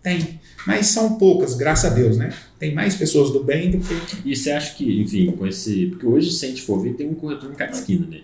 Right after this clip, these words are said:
Speaker 2: Imobiliário, então, cada dia tem uma imobiliária nova. E você acha que pra se diferenciar, vamos pensar naquele, no cara que tá terminando de tirar o Cres, e o cara ou quer atuar numa imobiliária, ou quer abrir a dele, ou como corretor carreira solo.
Speaker 1: Freelance,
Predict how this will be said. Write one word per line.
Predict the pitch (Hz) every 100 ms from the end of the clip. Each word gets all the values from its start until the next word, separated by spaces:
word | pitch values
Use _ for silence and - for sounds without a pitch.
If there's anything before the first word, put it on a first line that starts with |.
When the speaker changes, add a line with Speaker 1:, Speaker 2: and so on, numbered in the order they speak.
| -
Speaker 2:
Imobiliário, | 90 95 98 90 92 101 95
então, | - 90 190 214 123 92
cada | 98 110 120
dia | 113 113
tem | 160
uma | 180
imobiliária | 180 180 180 202
nova. | 117 90 - - -
E | 113
você | 117 123
acha | 123
que | - -
pra | 180
se | - -
diferenciar, | - - 139 127 - 120 113 110 - -
vamos | 110 180
pensar | 185 -
naquele, | 156 143 131 123
no | 117 110
cara | 120 120
que | -
tá | 123
terminando | - - 143 135 143 208
de | 180
tirar | 127
o | 110
Cres, | 92 92 - - - -
e | -
o | 117
cara | 139 151
ou | 185
quer | 190
atuar | - 117 120
numa | 113
imobiliária, | 107 104 90 101 113 101
ou | 98 104
quer | -
abrir | 98 92 92
a | 90
dele, | 92 117 110
ou | 135 131 - -
como | 123 117
corretor | 110 107 95 107 101 92 -
carreira | 95 98 -
solo. | 147 120
Speaker 1:
Freelance, | 123 117 - -